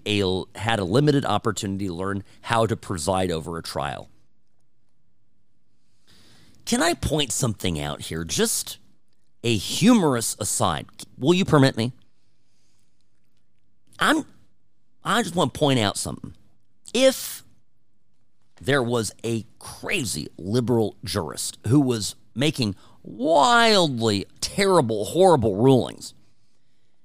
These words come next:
and someone like me came along, you know, a conservative, white privileged guy, came along and suddenly began to criticize said liberal woman who was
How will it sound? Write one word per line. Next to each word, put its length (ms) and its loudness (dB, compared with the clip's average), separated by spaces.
and 320 -4
someone 460 2
like 260 0
me 300 0
came 320 0
along, 360 0
you 60 -4
know, 120 -4
a 60 -8
conservative, 920 -4
white 240 -4
privileged 440 -2
guy, 240 -4
came 280 2
along 400 0
and 140 -6
suddenly 480 -2
began 420 -4
to 80 -6
criticize 840 -4
said 440 0
liberal 720 2
woman 380 2
who 120 -2
was 640 -10